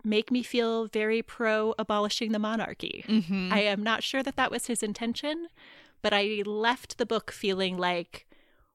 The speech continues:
Speaker 1: "Why does this exist again?"
Speaker 2: Yeah, I think that's totally valid. I mean, my whole experience hearing more of Harry and Meghan's story
Speaker 1: Mm-hmm.
Speaker 2: Longtime listeners will know that I was very excited about the monarchy.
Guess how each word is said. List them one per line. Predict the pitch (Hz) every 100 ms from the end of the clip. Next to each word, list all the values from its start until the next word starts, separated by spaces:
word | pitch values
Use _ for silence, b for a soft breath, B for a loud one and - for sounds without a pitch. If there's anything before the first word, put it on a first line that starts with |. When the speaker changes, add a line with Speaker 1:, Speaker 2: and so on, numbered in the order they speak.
| _
Speaker 1:
"Why | 247 302
does | 349 330
this | 359 339
exist | 320 285 320 294 -
again?" | 311 294 285 277 285 - _ _ _ -
Speaker 2:
Yeah, | 214
I | 196 214
think | 415
that's | - 233 -
totally | 208 214 220
valid. | 180 135 131 160 - b b
I | 226
mean, | 254 220
my | 214
whole | 302 285
experience | 208 - - 202 214 202 185 156 - b _
hearing | 240 208 208 226
more | 185 170 208
of | 208 196
Harry | 185 185
and | 196 202
Meghan's | 175 190 208 226 254
story | - 285 302 330 330 _ _ 220
Speaker 1:
Mm-hmm. | 202 190 190 - _ _
Speaker 2:
Longtime | - 226 262 480 349
listeners | 233 - 415 311
will | 240 214
know | 196 214 320
that | 240 190
I | - 190 311 349 - - _ _ _ _
was | 208 202 196
very | 202 196 185 277 254 139 - 240 -
excited | 214 - 175 160 151 -
about | 208 170 -
the |
monarchy. | 160 127 127 - 131 110 135